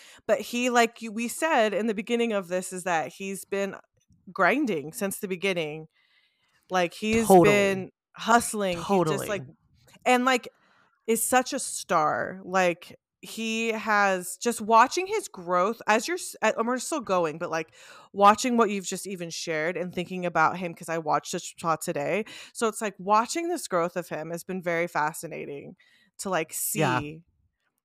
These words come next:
Speaker 1: as we're talking
Speaker 2: He
Speaker 1: about
Speaker 2: has, he's
Speaker 1: this.
Speaker 2: had a really big arc,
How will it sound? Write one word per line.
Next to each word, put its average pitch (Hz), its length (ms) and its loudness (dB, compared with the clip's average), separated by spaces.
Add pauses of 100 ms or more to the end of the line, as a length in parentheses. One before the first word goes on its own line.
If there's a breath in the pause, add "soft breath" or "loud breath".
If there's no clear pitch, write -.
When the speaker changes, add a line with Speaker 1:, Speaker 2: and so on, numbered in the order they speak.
(180)
Speaker 1:
as 208 200 4
we're 220 100 2
talking 247 440 6
Speaker 2:
He 202 40 2
Speaker 1:
about 196 120 4
Speaker 2:
has, 202 280 4
he's 180 200 -2
Speaker 1:
this. - 80 -6
Speaker 2:
had 180 160 0
a 170 140 6
really 160 600 2
big 131 500 -4
arc, - 600 -8